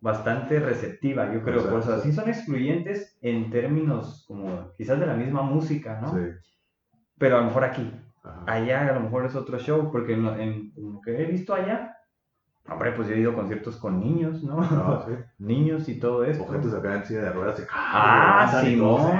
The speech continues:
Speaker 2: "Eh,
Speaker 1: oh,
Speaker 2: súbelo".
Speaker 1: sí, sí, sí.
Speaker 2: Acá y todo, ¿no? Así, "Ah, qué chingón",
Speaker 1: Sí.
Speaker 2: y más, ah.
Speaker 1: Entonces,
Speaker 2: Entonces
Speaker 1: está así bien diverso.
Speaker 2: Sí, sí, pero, digo, a mí se me hizo raro porque a mí nunca me había tocado verlo.
Speaker 1: No, no, ni a mí.
Speaker 2: Entonces dije, "Órale". Y varios, o sea,
Speaker 1: De hecho, esos que quiero ver, Amor al Mar.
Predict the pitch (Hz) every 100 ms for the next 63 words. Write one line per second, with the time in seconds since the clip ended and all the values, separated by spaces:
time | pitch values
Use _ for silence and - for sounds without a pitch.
0 | - 156 165 165 165 165 156 143 170 -
1 | - - - 113 123 117 - 127 131 156
2 | 151 151 - - - - 131 139 139 113
3 | 131 - - - - - - - _ _
4 | _ - 120 156 - - - - - -
5 | - 110 123 143 147 151 156 147 180 240
6 | 214 - 165 202 202 165 147 120 - 127
7 | 107 101 131 131 135 - - 87 98 95
8 | 87 87 - 82 87 73 78 120 117 120
9 | 160 151 143 113 107 135 92 98 98 101
10 | 117 151 180 185 180 _ _ _ 90 90
11 | 87 80 165 160 156 156 123 120 113 -
12 | 123 117 143 131 147 120 - 123 131 127
13 | - - 110 113 135 135 113 113 113